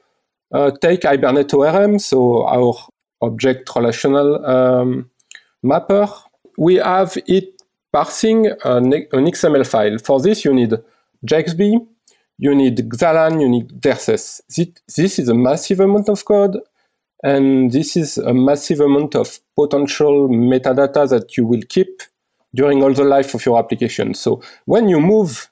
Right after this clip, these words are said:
that parsing at build time, and you can do that because you are in a closed world assumption, you end up with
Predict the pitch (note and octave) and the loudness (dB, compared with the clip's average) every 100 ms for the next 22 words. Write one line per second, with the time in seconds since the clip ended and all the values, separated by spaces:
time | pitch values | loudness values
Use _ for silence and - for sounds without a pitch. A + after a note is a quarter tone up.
0 | _ _ _ _ - B2 A#2+ - D#3 F3+ | _ _ _ _ -4 -4 -2 -4 -4 -4
1 | - C#3+ A#2+ F#2+ C#3 - - F3+ F3 F3+ | -2 0 0 -2 -4 -4 -2 0 0 -2
2 | E3+ _ _ _ _ _ _ _ _ _ | -6 _ _ _ _ _ _ _ _ _
3 | _ C#3+ C3 D3 A3+ F#3 C#3 C#3 A2 A#2 | _ -2 0 0 0 2 2 2 0 -2
4 | B2+ G#2 B2 A2+ A2 A2 - C3+ D3+ D3+ | 0 2 2 2 2 0 -2 -2 -2 0
5 | D#3 D3+ D3+ D#3+ D#3 E3+ F3 F3 _ _ | 0 0 0 -4 -4 -2 -4 -6 _ _
6 | _ _ _ _ _ - D#3 E3 D3+ D#3 | _ _ _ _ _ -10 -2 0 2 0
7 | D#3 C#3 A#2+ | 0 0 0